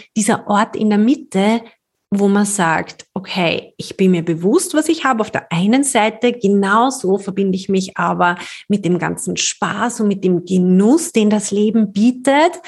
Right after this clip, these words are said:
Und jetzt lasse ich aber daraus etwas entstehen,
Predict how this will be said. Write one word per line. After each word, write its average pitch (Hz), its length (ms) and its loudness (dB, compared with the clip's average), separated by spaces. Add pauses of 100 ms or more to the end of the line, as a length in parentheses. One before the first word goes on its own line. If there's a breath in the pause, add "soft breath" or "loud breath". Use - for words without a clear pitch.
(460 loud breath)
Und 233 160 2
jetzt 226 240 0
lasse 202 240 -4
ich - 100 -6
aber 202 140 0
daraus 185 580 0
etwas - 440 -4
entstehen, 175 840 0